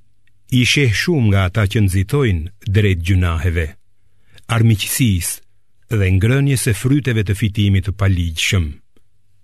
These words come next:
Një mend, sa të këqija janë ato vepra. Për se rabinët dhe dietarët nuk i ndalojnë ata të thonë fjalë të ulta për Zotin dhe të hanë fitimet e paligjshme.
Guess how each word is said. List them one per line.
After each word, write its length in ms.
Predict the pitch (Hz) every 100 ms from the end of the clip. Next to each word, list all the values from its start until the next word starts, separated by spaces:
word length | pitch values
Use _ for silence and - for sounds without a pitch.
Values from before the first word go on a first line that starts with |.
| -
Një 280 | 92 87
mend, 380 | 87 98 85 80 67 - - - - - - - - - - -
sa 200 | - 95
të 120 | -
këqija 460 | - - 160 123 92
janë 280 | 95 90 85
ato 120 | 92
vepra. 360 | 85 87 - 80 - - - _ - - - - - - - - - -
Për 140 | 92
se 160 | - 175
rabinët 440 | 170 123 120 107 92
dhe 140 | 104
dietarët 800 | 90 101 98 113 104 95 95 - - - -
nuk 220 | 110 143 170
i 40 |
ndalojnë 420 | 160 170 170 143 113
ata 160 | 113 101
të 100 | 98
thonë 240 | 123 107 95
fjalë 300 | 113 104 98
të 80 | 101 139
ulta 360 | 123 95 107 95
për 120 | 101
Zotin 500 | 95 113 98 107 87 80 - - - - -
dhe 160 | 110
të 160 | 123 117
hanë 300 | 147 135 98
fitimet 480 | 123 104 135 117 104
e 40 |
paligjshme. 680 | 107 104 98 90 92 - 92